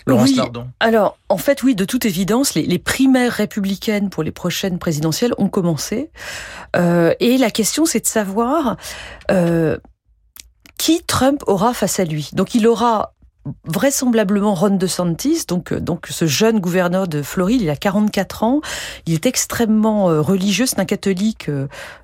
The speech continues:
Speaker 2: euh, mais un peu comme les évangéliques américains, si vous voulez pas, euh, il est pas du tout Vatican deux. Euh, et, euh,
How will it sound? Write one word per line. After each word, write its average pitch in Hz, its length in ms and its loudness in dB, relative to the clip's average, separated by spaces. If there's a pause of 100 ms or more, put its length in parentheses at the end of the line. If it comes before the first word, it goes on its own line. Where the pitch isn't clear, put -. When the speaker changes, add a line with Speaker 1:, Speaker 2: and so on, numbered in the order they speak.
(100)
Speaker 2:
euh, 101 280 0 (500)
mais 175 200 2 (120)
un 190 100 2
peu 247 80 2
comme 220 160 2
les 185 160 0
évangéliques 185 460 0
américains, 180 400 -2
si - 100 -4
vous 147 60 -10
voulez 147 160 -4
pas, 160 380 -2
euh, 131 120 -4
il 135 80 -2
est 139 40 -4
pas 185 100 -2
du 180 120 0
tout 220 140 0
Vatican 165 400 -2
deux. 196 240 0 (560)
Euh, 165 400 2 (120)
et, 226 360 4
euh, 151 540 2